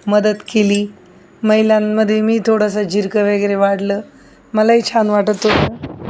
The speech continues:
की काहीतरी सेवा घड आहे म्हणून. नंतर सर्वांची जेवणं झाल्यानंतर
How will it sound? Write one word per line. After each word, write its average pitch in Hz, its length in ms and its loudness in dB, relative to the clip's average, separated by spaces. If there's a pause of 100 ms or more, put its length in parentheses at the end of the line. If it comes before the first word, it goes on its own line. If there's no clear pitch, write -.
(280)
की 202 80 -8
काहीतरी 208 460 2
सेवा 202 380 2 (680)
घड 196 200 2 (320)
आहे 202 260 2
म्हणून. 196 340 -2 (1300)
नंतर 233 500 2 (460)
सर्वांची 247 420 0
जेवणं 226 320 2
झाल्यानंतर 220 800 0